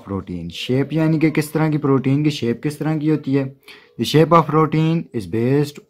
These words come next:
on manners in which the peptide bond are linked, that is its two types। यानी कि on the basis of shape प्रोटीन दो तरह के होते हैं, एक हो, एक होती है जी फाइब्रस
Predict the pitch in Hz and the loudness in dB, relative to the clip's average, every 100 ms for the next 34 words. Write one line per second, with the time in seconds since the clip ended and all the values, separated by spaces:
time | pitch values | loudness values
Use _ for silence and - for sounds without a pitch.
0 | 123 107 107 104 95 95 98 104 127 123 | -4 -2 0 0 0 0 2 2 2 0
1 | - - 113 101 92 120 120 120 107 110 | -4 -14 -6 -4 0 0 0 -2 -4 -4
2 | 95 - 104 110 123 101 98 92 101 104 | -8 -4 -2 2 0 0 -2 -2 -2 -4
3 | 113 95 98 98 98 107 113 117 90 92 | -4 -4 -2 -2 -2 -2 -2 -4 -2 -4
4 | 90 110 120 - 98 101 - - - 131 | -2 -4 -4 -6 -4 -4 -6 -10 -4 -2
5 | 113 85 80 - - _ - - - _ | -2 -4 -6 -14 -20 _ -20 -20 -20 _
6 | - 131 160 160 160 - 151 151 135 131 | -4 0 2 0 -2 -4 -2 0 4 2
7 | 135 156 160 151 143 147 147 - 123 117 | 2 0 0 2 2 2 0 -4 -2 0
8 | 135 131 113 120 120 92 87 87 82 - | 0 2 4 4 4 0 -2 -8 -12 -12
9 | 71 - _ _ _ _ _ 147 147 151 | -16 -16 _ _ _ _ _ 4 4 6
10 | 151 147 160 151 151 151 139 143 135 135 | 4 2 2 2 2 2 2 2 2 0
11 | 127 127 151 165 | 0 2 0 -2